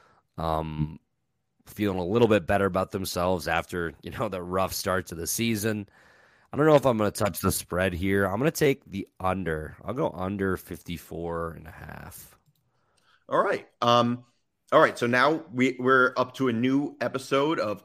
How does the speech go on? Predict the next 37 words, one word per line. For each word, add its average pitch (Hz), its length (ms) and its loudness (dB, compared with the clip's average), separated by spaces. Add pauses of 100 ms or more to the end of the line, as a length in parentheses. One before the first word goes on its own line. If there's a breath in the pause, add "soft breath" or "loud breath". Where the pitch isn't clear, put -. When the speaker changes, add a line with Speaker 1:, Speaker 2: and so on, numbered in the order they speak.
Speaker 2:
unnecessary, 127 760 0
a - 20 2
new 139 180 0
edition 131 380 0
of 110 180 2
Unnecessary 117 680 0
Wagers, 117 680 -2 (640)
uh, 117 200 4
where 123 120 2
each 135 220 -6
of 135 80 -2
us 135 200 4
make 123 380 2
a, 107 180 2 (120)
an 110 200 -6
unnecessary 117 720 -2
wager. 107 340 0
You're 139 120 2
actually 165 220 2
the 110 60 -2
first 131 280 0
guest 127 240 2
to 98 60 -10
participate 95 640 -8
in 92 100 -12
this, 80 260 -12
uh, 78 180 -8 (800 soft breath)
in, 120 140 0
<laughs> - 800 -4
in, 143 220 4
Speaker 1:
What 101 200 0
an 127 80 0
Speaker 2:
in 110 60 2
this, 82 120 4
Speaker 1:
honor. 87 440 -6
Speaker 2:
uh, 78 40 -10
segment. 101 520 -4